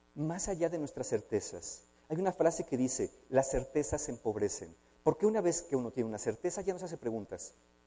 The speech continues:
Cuando dices, "Yo ya sé", "¿Seguro?", "Claro, seguro". "¿Y cómo sabes?". "Porque yo sé". Mira, yo sé,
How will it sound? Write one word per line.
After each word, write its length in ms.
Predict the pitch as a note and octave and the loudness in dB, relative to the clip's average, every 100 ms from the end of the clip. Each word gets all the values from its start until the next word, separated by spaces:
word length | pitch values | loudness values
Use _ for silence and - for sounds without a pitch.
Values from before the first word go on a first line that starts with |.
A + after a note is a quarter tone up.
| _ | _
Cuando 180 | D3+ D#3+ | 2 4
dices, 280 | F#3+ E3+ - - | 2 0 -6 -4
"Yo 100 | - | 0
ya 100 | G3+ | 2
sé", 240 | - C#4 - - _ _ _ | 2 -2 -8 -20 _ _ _
"¿Seguro?", 420 | - A#2 B2+ E3+ F#3 | -4 2 4 2 2
"Claro, 340 | G2+ F#2 A2+ | -2 -2 -2
seguro". 500 | A2 G2+ B2+ D#3 A#2+ | -4 -2 -2 -2 -4
"¿Y 60 | C#3+ | -4
cómo 180 | E3+ E3+ | -4 -4
sabes?". 320 | F#3+ F3+ - - | -4 -4 -6 -12
"Porque 200 | A2 A#2+ | -18 -12
yo 120 | G#2+ | -8
sé". 160 | D3 E3 F3 F#3 F3+ - - - | -8 -8 -16 -18 -20 -20 -16 -4
Mira, 220 | A2+ A2 - - - - - - | -2 -2 -4 -20 -20 -20 -20 -10
yo 80 | F#2 | 0
sé, 320 | A2+ A2+ | 4 4